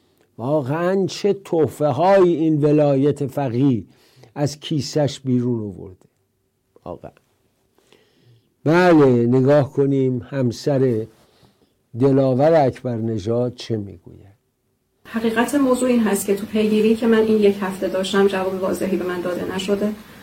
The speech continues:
Speaker 2: من نمی‌دونم ایشون به کجا انتقال داده شدن. من یک هفته صبر کردم تا مشخص بشه، اما به دلیل اینکه هیچ پاسخ، اه، قطعی رو نگرفتم و دائما امروز و فردا می‌شده،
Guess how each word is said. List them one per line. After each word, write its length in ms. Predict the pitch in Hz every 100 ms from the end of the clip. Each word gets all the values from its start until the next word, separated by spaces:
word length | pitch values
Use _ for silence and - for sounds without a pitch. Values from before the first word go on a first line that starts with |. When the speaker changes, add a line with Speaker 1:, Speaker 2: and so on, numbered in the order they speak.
| - -
Speaker 2:
من 120 | -
نمی‌دونم 280 | 190 196 196
ایشون 220 | 196 196
به 80 | 190
کجا 300 | - 185 190
انتقال 440 | 196 196 175 190 190
داده 240 | 180 185
شدن. 400 | - 214 214 226 - - - - - - - - - - - - -
من 140 | 214 214
یک 200 | 226 220
هفته 240 | 214 214 208
صبر 260 | 202 214
کردم 520 | 214 233 233 233 226 226 - - - -
تا 140 | - 202
مشخص 640 | 202 - 95 - 101 -
بشه، 200 | 208 -
اما 220 | 175 202
به 120 | 220 208
دلیل 320 | 196 208 208
اینکه 260 | 208 208
هیچ 240 | 202 214 -
پاسخ، 340 | 180 - 196
اه، 120 | 196 196 - - - - - -
قطعی 500 | 175 196 196 - 208
رو 100 | 202
نگرفتم 840 | 196 196 190 - - 185 190 214 226 -
و 120 | - 185
دائما 280 | 185 196
امروز 440 | 208 202 196 214 208
و 40 |
فردا 380 | 202 185 180 185
می‌شده، 560 | 185 185 180 175 190